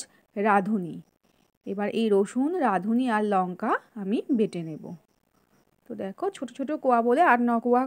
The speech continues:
নিয়েছি রসুন, বড় কোয়া হলে চার পাঁচ কোয়া নিলেও হয়ে যাবে, পরিমাণ বুঝে নিয়ে নেবে। এবার দেখো, রসুন, লঙ্কা আর রাঁধুনিটা আমি বেটে নিলাম। একদমই ঘরে থাকা উপকরণ এগুলো, সবারই বাড়িতে এগুলো থাকে। তো এই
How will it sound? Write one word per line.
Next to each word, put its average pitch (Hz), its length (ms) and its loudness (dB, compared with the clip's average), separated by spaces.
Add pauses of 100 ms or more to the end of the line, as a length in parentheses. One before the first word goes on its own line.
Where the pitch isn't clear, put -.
(280)
নিয়েছি 220 420 0
রসুন, 254 340 0 (580)
বড় 220 260 -2
কোয়া 214 260 -2
হলে 208 240 -2
চার 269 280 0
পাঁচ 196 160 0
কোয়া 214 200 -4
নিলেও 202 340 -2
হয়ে 196 180 0
যাবে, 156 260 -10 (1080)
পরিমাণ 254 420 2
বুঝে 233 260 0
নিয়ে 247 220 2
নেবে। 226 220 0 (360)
এবার 226 240 -2
দেখো, 202 320 -2 (200)
রসুন, 202 360 -2 (140)
লঙ্কা 180 340 -4 (100)
আর 196 120 0
রাঁধুনিটা 196 480 -4
আমি 202 140 -2 (160)
বেটে 196 240 0
নিলাম। 165 300 -12 (420)
একদমই 277 400 -4
ঘরে 254 280 0
থাকা 262 320 -6
উপকরণ 247 500 0
এগুলো, 247 300 0 (520)
সবারই 220 360 2
বাড়িতে 220 320 2
এগুলো 226 180 2 (120)
থাকে। 226 240 -2 (280)
তো - 140 -12
এই 277 160 -2